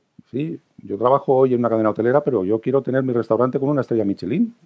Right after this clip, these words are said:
y ese es mi objetivo profesional, y ese es el que yo me voy a currar. Por lo tanto, tendríamos que seguir una línea así. Lo que ocurre es que la, ya sabemos que la vida en realidad empiezas aquí,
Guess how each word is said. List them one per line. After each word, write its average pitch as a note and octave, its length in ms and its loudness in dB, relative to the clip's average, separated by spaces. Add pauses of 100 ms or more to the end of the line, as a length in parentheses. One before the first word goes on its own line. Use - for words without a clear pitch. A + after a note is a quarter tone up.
y F2 140 -12
ese D#3 140 -6
es F3 60 0
mi A#3+ 60 4
objetivo B2+ 420 -2
profesional, G#2 540 -2
y A#2+ 80 2
ese A#2+ 100 -4
es - 60 -2
el E3+ 80 0
que B2+ 100 -4
yo C3 80 2
me C3 80 2
voy A#2+ 80 6
a - 40 0
currar. C3+ 360 0 (1800)
Por D3+ 120 8
lo D3+ 60 8
tanto, A3+ 200 8
tendríamos G#3+ 320 6
que A3+ 80 6
seguir A3 200 8
una A3 140 8
línea E3+ 220 6
así. F3+ 180 4
Lo B2+ 180 2
que A#2+ 120 -18
ocurre F#3 160 4
es F3+ 40 2
que G#3 80 4
la, E3 180 6 (100)
ya D#3+ 80 4
sabemos F#3 240 4
que F#3+ 80 2
la D3+ 80 6
vida F3+ 180 6
en F3 80 4
realidad E3+ 440 6 (340)
empiezas D3+ 340 2
aquí, F3 340 2